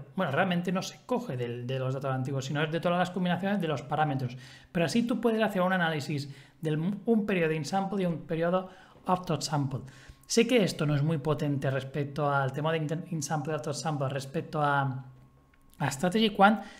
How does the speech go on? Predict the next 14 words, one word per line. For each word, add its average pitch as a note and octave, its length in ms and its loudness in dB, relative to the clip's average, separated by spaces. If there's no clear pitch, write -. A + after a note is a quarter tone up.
pero F#3 200 6
al F#3+ 100 8
menos F3 360 4
te D#3 80 0
da C#3+ 100 0
una D#3+ 180 2
visión D3+ 520 0
distinta D#3+ 720 0
a E3 100 -2
la C#3+ 240 2
que, D3 880 2
a D3 120 -2
la C3+ 180 2
que C#3+ 140 -4